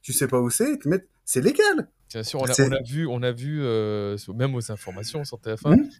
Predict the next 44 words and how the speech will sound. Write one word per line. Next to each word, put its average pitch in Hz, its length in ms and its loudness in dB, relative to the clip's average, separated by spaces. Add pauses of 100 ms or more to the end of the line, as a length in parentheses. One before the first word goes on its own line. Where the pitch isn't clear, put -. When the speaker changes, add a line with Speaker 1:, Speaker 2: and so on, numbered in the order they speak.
(140)
Speaker 2:
quand 107 80 -10
tu 120 160 -10
passes 147 340 2
avec 110 200 -6
le 110 80 -4
menu 156 440 0
écrit 131 380 -10
sur - 180 -14
le 104 80 -10
mur, 127 540 -6
<laughs> - 260 -10
avec 127 200 -8
Speaker 1:
Mais 143 120 6
Speaker 2:
les, 285 60 6
Speaker 1:
oui. 349 340 0 (320)
Speaker 2:
les 127 120 2
promotions, 151 720 0
la 131 80 6
Speaker 1:
Mais 120 40 4
Speaker 2:
fidélité. 135 400 -2
Speaker 1:
oui. 320 160 -2 (440)
Speaker 2:
Donc 165 100 4
Speaker 1:
Ils 160 40 4
font 233 240 6
des 262 180 4
jeux. 302 380 6 (260)
Ils 165 120 2
font 247 240 4
des 254 240 6
jeux, 262 420 2
ils 151 140 0
font 208 160 4
des 208 120 6
jeux, 262 160 2
ils 233 80 4
font 180 120 4
gagner 202 260 6
des 165 160 4
P-, 226 400 4
ils 156 80 0
font 180 140 2
gagner 202 240 4
des 180 160 0
consoles. 214 600 4